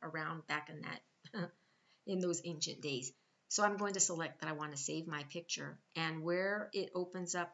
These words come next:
this screen at was the last place that I saved a picture. So a couple of days ago, I was working on a little instruction sheet for people for my, uh, Maggie's Mesh embroidery group, and so I had taken some snips of things so that I could create my,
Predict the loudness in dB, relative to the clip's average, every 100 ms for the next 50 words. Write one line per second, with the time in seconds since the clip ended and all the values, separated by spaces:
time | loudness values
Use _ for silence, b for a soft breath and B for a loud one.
0 | -2 2 4 4 2 -2 -2 -2 -2 -2
1 | -2 -2 2 2 2 -2 -2 -2 -2 -2
2 | -2 -2 -2 -4 -8 -8 -6 -6 -8 b
3 | b b b b 0 2 4 4 2 -2
4 | 0 0 2 2 2 2 0 0 0 -2
5 | -4 -4 -2 -2 -2 -2 -2 -4 -2 0
6 | 0 2 2 4 2 2 -6 -6 -6 -4
7 | -8 -4 -4 -4 -8 -10 -4 -4 -4 -4
8 | -2 -2 -6 b b b b b -6 -4
9 | -2 0 0 0 0 0 2 4 4 4
10 | 2 2 -2 -4 -2 -2 -4 -14 _ _
11 | _ 0 2 4 4 4 2 2 2 0
12 | 0 0 0 0 -2 0 0 0 0 -2
13 | -2 -6 -8 -6 4 4 4 -4 -8 -10
14 | -6 -4 -4 -6 -6 -4 -6